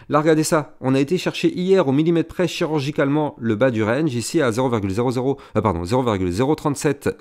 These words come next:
quatre-vingt-quatorze. Pour l'instant, ça tient. On a réussi même à sauvegarder la moyenne mobile sans période, vous le voyez, ce trait jaune fluo qui est là. Donc là, pour l'instant, tant qu'on est au-dessus des zéro virgule zéro trente-neuf soixante-trois, ça sent plutôt bon.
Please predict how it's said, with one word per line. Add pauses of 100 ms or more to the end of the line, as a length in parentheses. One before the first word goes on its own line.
quatre-vingt-quatorze. (420)
Pour
l'instant,
ça
tient. (400)
On
a
réussi
même
à
sauvegarder
la
moyenne
mobile
sans
période,
vous
le
voyez,
ce
trait
jaune
fluo
qui
est
là. (400)
Donc
là,
pour
l'instant,
tant
qu'on
est
au-dessus
des
zéro
virgule
zéro
trente-neuf
soixante-trois,
ça
sent
plutôt
bon.